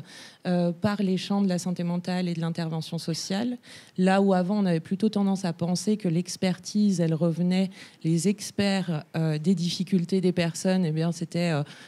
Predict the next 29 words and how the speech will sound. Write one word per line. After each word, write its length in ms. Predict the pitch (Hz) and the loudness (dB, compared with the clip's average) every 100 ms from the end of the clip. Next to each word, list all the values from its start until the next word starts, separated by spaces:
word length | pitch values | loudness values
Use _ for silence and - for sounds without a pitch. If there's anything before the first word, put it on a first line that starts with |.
| - 160 | -10 -2
euh, 480 | 156 143 139 139 | 0 2 0 -2
plutôt 280 | 131 147 170 | -4 -2 2
les 100 | 175 | 2
professionnels 720 | 180 170 151 160 - 165 175 175 | 2 0 2 0 0 2 2 2
et 60 | |
les 120 | 151 | 2
chercheurs, 720 | 151 - 165 - - 165 208 151 | 0 0 -2 0 0 2 2 0
euh, 60 | |
qui 200 | 151 - | -2 -2
la 120 | 165 151 | -2 -2
détenaient. 520 | 151 - 175 180 233 - - - 151 | -4 -4 -2 -2 -4 -12 -20 -12 -8
On 60 | |
finit 300 | 139 147 180 | -8 -4 -2
par 160 | 185 160 | -2 -2
s'apercevoir 800 | 170 160 156 - 151 165 196 196 | -4 -4 -6 -6 -4 -2 -4 -4
qu'il 160 | 160 | -6
y 20 | 156 | -4
a 40 | |
une 100 | 151 | -4
forme 380 | - 165 160 160 | -4 -4 -2 0
d'expertise 1000 | 160 196 - 185 170 - 220 240 214 170 | 2 0 0 -2 -2 -2 2 4 6 4
à 80 | |
avoir 300 | 160 165 160 | 4 4 4
vécu 420 | 160 180 180 285 285 | 4 4 4 4 6
l'expérience, 1000 | 185 - - 165 165 151 180 220 - - - - - 160 | 4 2 0 0 2 2 2 2 -4 -16 -20 -20 -10 -2
euh, 400 | 151 147 143 147 | 2 2 2 -2
qui, 400 | - - 185 180 | -4 -2 4 6
au-delà 240 | 160 160 | 6 4
d'être 240 | 165 156 | 2 0